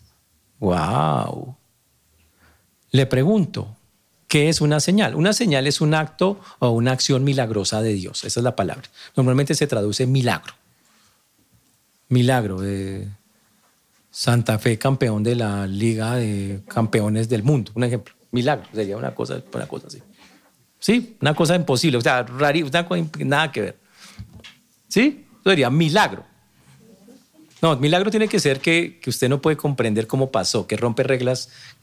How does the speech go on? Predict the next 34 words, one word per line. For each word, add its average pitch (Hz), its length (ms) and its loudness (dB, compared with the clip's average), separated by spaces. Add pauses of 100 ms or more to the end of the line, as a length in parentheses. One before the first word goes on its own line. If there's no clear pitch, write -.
de 113 100 2
la 104 100 2
naturaleza. 95 480 -4
Eso 117 140 -4
es - 80 -2
un 120 80 2
milagro 113 340 0
en 107 80 -2
todo 104 140 -2
el 98 40 -2
sentido 98 280 -6
de 85 60 -8
la 82 80 -8
palabra. - 220 -18 (260)
Pero 151 120 2
aquí 202 120 0
sí 247 100 0
que 247 80 2
le 196 80 2
piden 151 180 2
una 156 140 2
señal. 110 260 -2
¿Cuál 202 140 2
es 196 60 2
el 233 100 -2
problema? 135 300 0
Jesús 143 280 -2
en 190 80 -2
este - 180 -2
momento 131 320 0
ya 123 140 0
ha 117 40 0
hecho 117 180 -4
miles. 95 460 -6